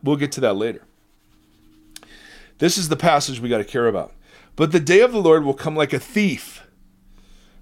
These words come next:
The heavens will disappear with a roar. The elements will be destroyed by fire, and the earth and everything done in it will be laid bare." All right, now,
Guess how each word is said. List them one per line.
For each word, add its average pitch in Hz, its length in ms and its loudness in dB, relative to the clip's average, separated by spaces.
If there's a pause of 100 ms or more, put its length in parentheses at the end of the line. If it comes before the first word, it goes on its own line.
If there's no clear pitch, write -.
The 135 120 2
heavens 185 640 0
will 160 120 -2
disappear 143 580 -2
with 151 180 -4
a 214 60 -2
roar. 110 520 -4 (420)
The 156 280 -6
elements 160 640 0
will 135 100 -2
be 143 140 -4
destroyed 143 680 0
by 139 220 2
fire, 110 760 -2 (340)
and 120 140 -8
the 131 220 -8
earth 170 340 0
and 135 140 -4
everything 143 560 -4
done 131 280 -2
in 135 80 -4
it 113 180 -4
will 117 100 -6
be 113 160 -6
laid 110 560 -2
bare." 98 460 -4 (140)
All 101 80 -2
right, 101 180 -2
now, 117 360 -2